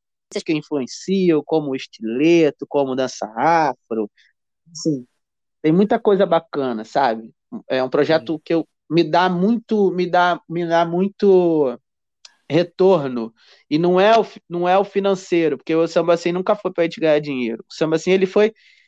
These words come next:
Speaker 1: eu criei depois do Estandarte de Ouro, depois de algumas premiações, de ser reconhecido dentro e fora do Brasil pelo meu samba, por defender meu segmento, pelo meu trabalho,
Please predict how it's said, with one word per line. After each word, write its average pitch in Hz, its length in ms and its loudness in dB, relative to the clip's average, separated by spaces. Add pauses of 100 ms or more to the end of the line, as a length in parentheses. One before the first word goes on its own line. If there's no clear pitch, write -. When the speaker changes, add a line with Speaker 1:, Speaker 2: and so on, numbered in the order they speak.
(360)
Speaker 1:
eu 160 120 0
criei 190 280 4
depois 208 340 2
do 208 60 -2
Estandarte 185 560 0
de 180 140 -4
Ouro, 202 320 4
depois 175 360 -2
de 175 60 4
algumas 175 440 0
premiações, 165 840 -2
de 160 60 -8
ser 165 160 0
reconhecido 160 880 0
dentro 170 340 0
e - 60 -8
fora 147 260 0
do 147 100 -8
Brasil 139 500 -2 (220)
pelo 220 280 4
meu 147 180 -4
samba, 165 540 -6 (540)
por 143 140 -6
defender 156 440 2
meu 151 120 4
segmento, 143 500 0
pelo 139 160 2
meu 139 120 2
trabalho, 135 720 0